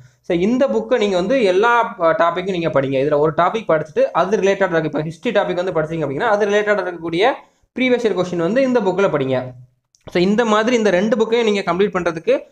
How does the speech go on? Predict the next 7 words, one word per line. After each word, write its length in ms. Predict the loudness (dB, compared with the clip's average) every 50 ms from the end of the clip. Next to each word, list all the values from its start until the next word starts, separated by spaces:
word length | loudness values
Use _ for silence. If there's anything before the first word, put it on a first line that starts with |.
| _ _ -2
ஒரு 180 | 0 2 2
ஐம்பதுல 440 | 2 2 2 0 0 0 0 0 0
இருந்து 220 | 0 0 0 0 2
ஒரு 120 | 2 2
அறுபது 300 | 2 2 2 2 2 2
நாள் 280 | 2 2 4 4 2 2
எடுத்துக்கோங்க. 420 | 0 0 -2 -2 0 0 0 -2